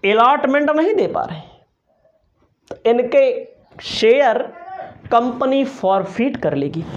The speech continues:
वीडियो को रोक करके ये point आपको लिखना पड़ेगा, याद रखना है। पता किया गया है question में, आठ सौ का application दिया था उसने,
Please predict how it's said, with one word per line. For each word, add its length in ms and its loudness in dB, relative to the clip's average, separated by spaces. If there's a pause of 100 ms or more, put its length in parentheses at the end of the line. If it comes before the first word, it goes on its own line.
(840)
वीडियो 600 2
को 200 0
रोक 380 0
करके 360 -2 (600)
ये 120 2
point 460 -2
आपको 260 -4
लिखना 320 -4
पड़ेगा, 480 -8 (500)
याद 320 2
रखना 320 0
है। 400 -2 (300)
पता 280 0
किया 320 2
गया 240 0
है 140 0
question 420 -2
में, 420 -2 (320)
आठ 340 4
सौ 260 -2
का 300 -2
application 720 -2
दिया 240 0
था 160 -4
उसने, 480 -4